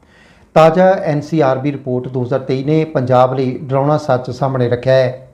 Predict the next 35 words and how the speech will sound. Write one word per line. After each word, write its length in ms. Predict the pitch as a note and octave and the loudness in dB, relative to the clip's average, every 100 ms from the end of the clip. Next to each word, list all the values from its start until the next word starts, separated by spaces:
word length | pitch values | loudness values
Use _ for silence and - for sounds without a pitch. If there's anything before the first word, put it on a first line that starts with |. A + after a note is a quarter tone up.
| _ _ _ _ _ - | _ _ _ _ _ -8
ਰਿਪੋਰਟ 400 | C3+ C3+ C3 C3 | -6 0 2 2
ਮੁਤਾਬਕ 420 | C3 C3 B2+ B2+ | 0 2 2 0
ਲੁਧਿਆਣਾ 340 | C#3 C3+ B2+ B2 | -6 -2 -2 -2
ਦੇਸ਼ 300 | C3 A#2 A#2+ | -4 -4 -2
ਦਾ 100 | C3 | -2
ਤੀਜਾ 360 | D3 B2 D3 | -2 -2 -2
ਸਭ 200 | - B2+ | -2 -4
ਤੋਂ 180 | - B2 A#2 - _ - | -4 -6 -6 -14 _ 2
ਘਾਤਕ 280 | D3 - D3 | 2 2 -4
ਸ਼ਹਿਰ 260 | - D3+ | -2 0
ਬਣ 200 | C#3 B2 | 0 -2
ਗਿਆ 160 | B2+ C#3+ | 0 0
ਹੈ। 240 | D3+ F#3+ F#3+ | 2 0 0
ਆਗਰਾ 400 | C3+ C3+ D3 D#3+ E3 | 0 2 2 2 2
ਅਤੇ 300 | C#3 C3+ B2 - - | -2 -4 -6 -10 0
ਆਸਨਸੋਲ 520 | D#3+ D#3+ G3 F3+ E3+ E3 | 4 4 2 -2 -2 -2
ਤੋਂ 160 | F#3 | 0
ਬਾਅਦ 320 | C#3+ C3+ D#3 D#3+ | 2 2 0 -4
ਅਤੇ 140 | D3+ | -4
ਪੰਜਾਬ 440 | D3 C#3 C3 C3+ | -4 -4 0 0
ਸੜਕ 300 | C3+ C#3+ D3 C3+ | 0 -4 -4 -2
ਹਾਦਸਿਆਂ 340 | C3 C3 D3 | -2 -2 -4
ਵਿੱਚ 360 | D3 D3+ B2+ B2+ - _ C#3 | -2 -2 -4 -8 -20 _ 4
ਦੇਸ਼ 320 | E3 F3+ F3+ | 6 6 2
ਦਾ 120 | F#3+ | 0
ਤੀਜਾ 400 | F#3 D#3 C3 D#3+ | 0 -4 0 0
ਸਭ 180 | D#3+ C#3 | 0 -6
ਤੋਂ 160 | D#3+ D3 | -6 -4
ਘਾਤਕ 260 | C3+ B2 B2+ | -4 -4 -2
ਰਾਜ 260 | B2+ C3 A#2+ | 2 2 0
ਬਣ 160 | C3+ | -6
ਕੇ 280 | C#3 C3+ A#2+ - - _ | -6 -4 -6 -8 -20 _
ਸਾਹਮਣੇ 420 | - C#3+ C#3+ B2+ | -4 -2 -2 0
ਆਇਆ 180 | B2 C3 | 2 4
ਹੈ। 320 | C3+ B2+ - | 4 0 -4